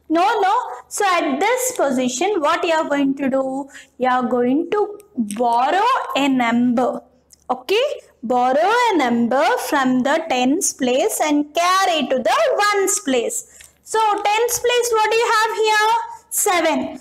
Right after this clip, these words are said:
Seven, borrow one number. So borrow one number means what, children? It becomes six. Okay? This borrowed one number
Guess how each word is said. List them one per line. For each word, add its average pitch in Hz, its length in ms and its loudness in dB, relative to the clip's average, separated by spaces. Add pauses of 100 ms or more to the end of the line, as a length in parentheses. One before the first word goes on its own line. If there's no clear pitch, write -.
(160)
Seven, 370 560 0
borrow 320 440 2
one 415 220 0
number. 427 400 2 (340)
So 359 240 -2
borrow 415 420 2
one 381 260 2
number 415 260 2 (160)
means 440 240 -4
what, 370 280 0
children? 339 460 0
It 262 260 -2
becomes 311 1000 -2
six. - 880 -2 (760)
Okay? 440 340 0 (360)
This 523 460 0
borrowed 311 840 2
one 285 300 2
number 277 400 2